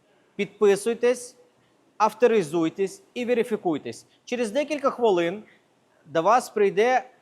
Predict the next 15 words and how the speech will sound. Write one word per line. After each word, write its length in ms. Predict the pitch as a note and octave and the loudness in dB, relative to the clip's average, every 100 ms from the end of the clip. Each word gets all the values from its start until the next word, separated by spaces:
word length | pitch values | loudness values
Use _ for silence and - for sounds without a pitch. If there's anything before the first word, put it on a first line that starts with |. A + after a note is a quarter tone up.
| _ | _
відповідь, 600 | F3 A3 G3+ E3 C#3 C3 | -8 -8 -4 -2 -2 -6
що 180 | - D3+ | -8 -4
ваш 400 | E3 B3+ A3 - | 0 0 0 -4
запит 340 | D#3+ G#3 G#3 - | 0 0 0 -6
прийнятий. 680 | - D3 C3+ D3 - C4 D4 _ _ _ _ _ - | -6 -4 -4 -4 -4 -4 -8 _ _ _ _ _ -4
Очікуйте 640 | E3+ - G3 G#3 B3+ F#3 | -4 -2 -6 -2 -4 -4
на 200 | E3 E3 | -4 -2
зарахування 720 | E3 E3 F3 F3 E3+ D3+ C#3 | -2 -2 0 2 2 0 -8
коштів 500 | - D#3 D#3 - B3+ _ _ _ _ _ _ | -4 -4 -4 -8 -14 _ _ _ _ _ _
на 160 | D#3+ F3 | -4 -2
протязі 540 | F#3+ A3+ A#3+ G3 F3 | 2 0 0 -6 -10
семи 540 | - - E3 F#3+ B3 B3+ _ _ _ _ | -10 -8 -6 -6 -6 -12 _ _ _ _
робочих 460 | D3+ D3+ G3+ G3 C#3 | -4 -2 -2 -4 -8
днів. 180 | C3+ B2 B2 | -12 -10 -6
Де 280 | F#3+ A#2+ | -4 -6